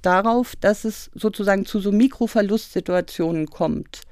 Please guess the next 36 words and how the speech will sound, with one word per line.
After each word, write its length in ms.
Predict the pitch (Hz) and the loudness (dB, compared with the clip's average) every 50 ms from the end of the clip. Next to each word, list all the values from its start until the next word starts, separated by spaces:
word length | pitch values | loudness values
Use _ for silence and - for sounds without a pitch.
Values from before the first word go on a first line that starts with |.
| - - - | -14 -2 2
Da 80 | - 190 | 2 2
gibt 340 | 185 - 262 247 - - 262 | 6 4 2 2 2 0 0
es 160 | 247 - - | 0 2 4
noch 240 | 233 226 220 - - | 2 2 2 4 4
nicht 260 | 220 220 - - - | 2 2 2 -2 0
so 280 | - 202 220 240 269 | 2 4 6 6 4
viel 640 | 254 - - - 240 240 240 240 233 220 220 214 - - - | 2 0 -2 2 4 4 6 6 4 4 2 2 0 -2 -2
belastbare 1040 | 202 190 175 170 208 240 - - - - 202 196 190 185 175 185 175 175 - - - | 0 0 2 2 2 2 0 -6 -4 0 0 2 2 0 0 0 0 0 0 -2 -2
empirische 560 | 175 180 - - 214 190 - 185 - - 180 | -4 -4 -2 0 0 0 0 -2 -6 -6 -8
Forschung 480 | - - 180 180 208 - - 269 254 | -2 2 4 4 4 4 4 2 4
dazu. 540 | 233 240 233 233 - - 262 262 269 285 285 - - - - - | 4 2 -2 -2 -4 -4 -2 0 0 0 -2 -6 -12 -20 -8 0
Ist 180 | - 233 - - | 0 2 2 2
auch 160 | - 202 - | 0 2 2
ja 100 | 214 202 | 2 2
nicht 200 | 202 196 - - | 2 2 0 -2
einfach 340 | - 151 196 220 - 233 220 | -2 0 0 0 0 -2 -4
zu 160 | - - 202 | -4 -4 -2
untersuchen, 720 | - 208 196 202 190 170 180 202 240 - - 285 294 294 - _ - | 0 0 0 0 -2 0 2 0 2 4 6 6 4 4 2 _ 0
weil 340 | 190 190 196 196 202 202 - | 4 6 8 8 6 6 4
eigentlich 460 | - 196 214 233 262 - 233 226 - | 4 4 6 6 6 4 4 -2 0
geht 200 | - 220 220 - | 0 -2 -2 -2
es 120 | 202 - | 0 4
nur 180 | 240 233 233 - | 4 6 6 4
über 180 | 208 190 190 180 | 2 2 2 2
Längsschnittstudien, 1120 | 180 175 220 233 - - 277 269 254 - - - 262 262 254 226 262 254 254 254 240 202 | 4 2 2 0 0 0 0 0 0 -2 -4 -2 0 0 2 2 4 4 6 4 4 4
weil 280 | 202 196 202 202 202 - | 2 2 2 2 2 2
entweder 480 | - 220 240 240 - 247 226 214 196 202 | 4 4 4 4 4 2 2 2 2 2
hat 180 | 208 196 - | 0 0 -2
man 140 | 208 190 190 | -2 -2 -2
die 80 | 185 - | -2 -2
Erwachsenen 720 | - 175 156 165 180 - - - - - 269 277 277 262 | -2 0 0 0 -2 -2 -4 -8 2 4 4 4 4 4
und 160 | 247 240 226 | 2 2 0
dann 160 | - 202 - | 0 -4 -2
ist 160 | - 208 - 214 | -4 -4 -6 -6
es 160 | - - - | -8 -4 -4
retrospektiv. 1080 | 196 202 - - 196 190 - - - 185 175 - - - - 226 262 - - - - | -4 -4 -2 -4 -4 -4 -4 -6 -8 -8 -8 -8 -10 -4 0 0 0 0 -2 -12 -20